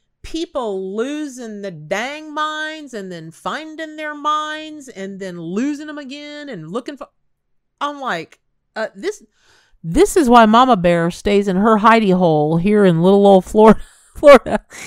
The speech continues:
And I just come poking out of the woods every now and again out of my cave because I'm like,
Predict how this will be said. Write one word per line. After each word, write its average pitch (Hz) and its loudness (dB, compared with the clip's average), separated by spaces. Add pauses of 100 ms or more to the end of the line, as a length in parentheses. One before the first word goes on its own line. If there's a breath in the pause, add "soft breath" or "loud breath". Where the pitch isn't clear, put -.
(140 loud breath)
And 240 0
I 262 4
just 247 4
come 220 0
poking 226 -12
out 214 -8
of 196 -12
the 202 -10
woods 214 -12
every 202 -10
now 202 -10
and 190 -14
again 208 -12
out 196 -8
of 190 -12
my 180 -12
cave 240 -12
because 202 -12
I'm 214 -8
like, 180 -8